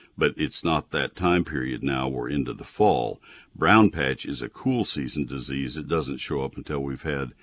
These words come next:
a few sixty degree nights and some rain. And then you'll see these circular patches. Brown patch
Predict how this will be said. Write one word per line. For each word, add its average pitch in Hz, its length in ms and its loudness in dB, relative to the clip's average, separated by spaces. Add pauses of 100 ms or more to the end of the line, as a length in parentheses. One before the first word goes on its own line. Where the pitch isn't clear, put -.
(460)
a 78 80 -6
few 82 300 0
sixty 85 480 4
degree 69 360 -2
nights 73 580 2
and 69 160 -4
some 64 240 0
rain. 64 460 2 (520)
And 69 280 -2
then 85 160 4
you'll 71 160 2
see 78 220 0
these 65 240 -4
circular 71 540 2
patches. 73 540 -4 (320)
Brown 98 340 8
patch 76 460 0